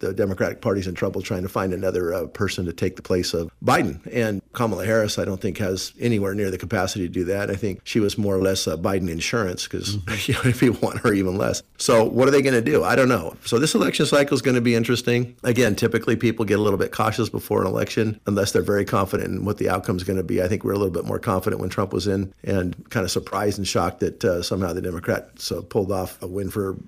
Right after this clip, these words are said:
Speaker 1: Biden and his puppeteers, and somehow we got into this big mess. So I think, uh, everybody has their own theory on, you know, elections and shenanigans that might have been pulled to, uh, make that all happen, and supposedly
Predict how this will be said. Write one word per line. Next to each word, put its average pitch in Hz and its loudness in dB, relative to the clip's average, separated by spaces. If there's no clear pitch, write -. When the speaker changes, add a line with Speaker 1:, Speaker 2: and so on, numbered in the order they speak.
Speaker 1:
Biden 95 0
and 92 -4
his 95 0
puppeteers, 110 0
and 85 -4
somehow 107 0
we 98 -4
got - -4
into 95 -10
this 85 -4
big 104 -2
mess. 110 -2
So - -2
I 98 -4
think, 104 -4
uh, 110 2
everybody 98 -2
has 101 0
their 101 -2
own 92 -6
theory 107 2
on, 92 -6
you 110 -2
know, 92 -4
elections 98 -4
and 90 -6
shenanigans 117 2
that 110 0
might 110 0
have 104 0
been 101 -2
pulled 107 0
to, 101 0
uh, 90 -4
make 110 2
that 101 2
all 92 -2
happen, 117 2
and 92 -2
supposedly 110 2